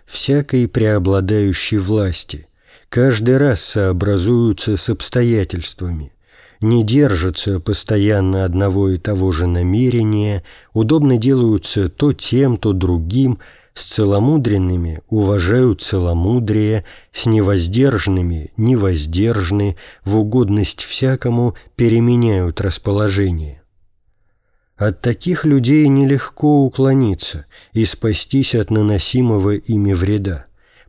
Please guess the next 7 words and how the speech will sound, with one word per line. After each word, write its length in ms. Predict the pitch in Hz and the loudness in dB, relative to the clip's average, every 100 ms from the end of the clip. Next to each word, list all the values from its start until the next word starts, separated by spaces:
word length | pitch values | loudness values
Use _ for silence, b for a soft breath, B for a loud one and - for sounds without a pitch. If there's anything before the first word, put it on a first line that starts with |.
| - | -6
потому 340 | 104 113 143 | -2 0 0
что 280 | 156 - 131 | 0 -2 -2
задуманное 840 | 104 113 110 143 139 127 123 120 | 0 0 0 2 2 2 2 2
ими 240 | 117 101 98 | 2 0 0
лукавство 880 | 90 87 - 139 139 - 123 127 117 B B | 0 -2 0 -2 -2 -6 -2 -2 -2 B B
глубоко 680 | 92 104 110 104 110 - 135 | -2 2 2 2 -2 0 0
закрыто 720 | 90 92 - 123 147 127 131 | 2 -2 -2 0 0 0 -2